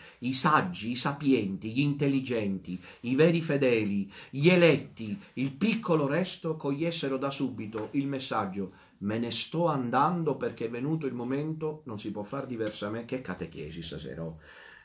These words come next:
Eh, non si può far diversamente, è venuto il momento di consegnare il trono di Pietro alla massoneria e a Satana,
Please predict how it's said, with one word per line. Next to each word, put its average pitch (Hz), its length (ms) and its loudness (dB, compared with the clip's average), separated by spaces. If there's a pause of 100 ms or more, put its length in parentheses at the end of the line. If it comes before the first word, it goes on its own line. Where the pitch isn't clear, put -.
Eh, 98 360 2
non 120 160 -2
si - 120 -2
può 117 140 -6
far 147 280 -2
diversamente, 123 720 -2
è 117 40 0
venuto 131 320 -2
il 113 80 -6
momento 131 360 -2
di 107 140 -6
consegnare 110 640 -4
il 98 160 -2
trono 147 420 -2
di 101 140 0
Pietro 156 680 0
alla 113 180 -2
massoneria 110 840 -2
e 104 100 -6
a 92 80 -2
Satana, 90 560 -4